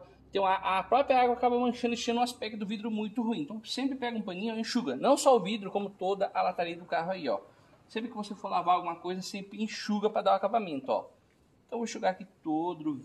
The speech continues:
o vidro, ó. Passo aqui certinho, viro aqui o pano, pega uma outra parte dele aqui, ó, limpa. Passo pra dar o acabamento. E seco ele tudo aqui, ó.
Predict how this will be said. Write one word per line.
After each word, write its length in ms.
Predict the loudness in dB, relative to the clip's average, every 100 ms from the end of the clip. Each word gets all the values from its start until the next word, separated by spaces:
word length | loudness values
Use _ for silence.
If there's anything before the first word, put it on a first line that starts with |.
| -10
o 140 | -10
vidro, 400 | -8 -10 -8 -8
ó. 140 | -8 -10 -20 _ _ _ _ _ _ _ _ _ _ _ _ _ _ _ _ _ -4
Passo 400 | -2 0 -4 -14
aqui 140 | -18
certinho, 540 | -14 -16 -10 -10 -8
viro 320 | -8 -6 -6 -6
aqui 160 | -10
o 20 |
pano, 380 | -10 -8 -8 -10 -8
pega 200 | -6 -4
uma 80 | -4
outra 220 | -6 -8
parte 460 | -2 -2 -2 -6 -18 _ _ _ _ _ _ _ _ _ _ _ _ _ -14
dele 180 | -12
aqui, 140 | -12 -10
ó, 60 |
limpa. 340 | -4 -2 -2 -8 -20 -20 -20 _
Passo 280 | -6 -6 -8
pra 120 | -8
dar 100 | -6
o 40 | -6
acabamento. 720 | -6 -6 -4 -6 -6 -10 -14 -16 _ _ _ _ _ _ _ _ _ _ _ _ _
E 140 | -14
seco 480 | -12 -4 -2 -2 -4
ele 140 | -10 -10
tudo 240 | -10 -10
aqui, 200 | -8
ó. 80 | -8